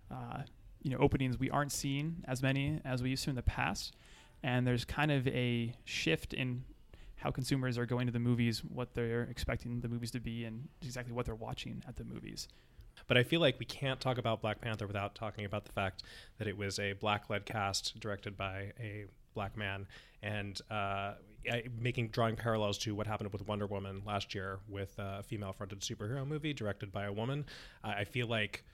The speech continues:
Speaker 2: one of the things that we're seeing is people are really looking for, uh, these blockbuster movies to reflect them and their culture and, and what they're, they wanna see themselves on screen. Everyone wants to see themselves as a superhero, uh, and this is something that, uh, you know, Marvel and D C are much more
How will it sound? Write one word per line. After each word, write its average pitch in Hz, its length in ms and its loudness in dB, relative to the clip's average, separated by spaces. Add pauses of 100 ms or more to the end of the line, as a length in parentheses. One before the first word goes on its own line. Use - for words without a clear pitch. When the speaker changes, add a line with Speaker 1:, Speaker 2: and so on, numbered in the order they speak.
(160)
Speaker 2:
one 123 220 6
of 123 60 4
the 120 80 2
things 113 220 2
that 110 80 2
we're 98 100 2
seeing 117 320 4
is 107 120 0
people 107 240 -4
are 104 80 2
really 104 200 0
looking 101 400 -4 (120)
for, 101 360 0 (360)
uh, 98 140 2
these 101 180 2
blockbuster 113 480 0
movies 120 320 2
to 107 520 -2
reflect 110 680 -4
them 107 260 -2
and 98 100 -4
their 95 100 -6
culture 98 400 -4
and, 95 160 -6
and 101 180 -8
what 95 160 -6
they're, 95 360 -2
they 113 100 0
wanna 131 160 2
see 135 140 4
themselves 110 360 4
on 101 120 2
screen. 92 320 -4
Everyone 131 320 4
wants 110 180 2
to - 140 -2
see - 100 0
themselves 101 400 -2
as 98 120 -2
a 98 40 -2
superhero, 139 600 -2 (440)
uh, 117 40 0
and 110 140 2
this 127 120 4
is 127 80 2
something 117 240 2
that, 107 140 2 (500)
uh, 107 160 -2
you 110 80 -2
know, 110 80 0
Marvel 110 460 2
and 104 340 -4
D 110 120 -4
C 127 260 0
are 160 60 2
much 120 220 -2
more 107 360 2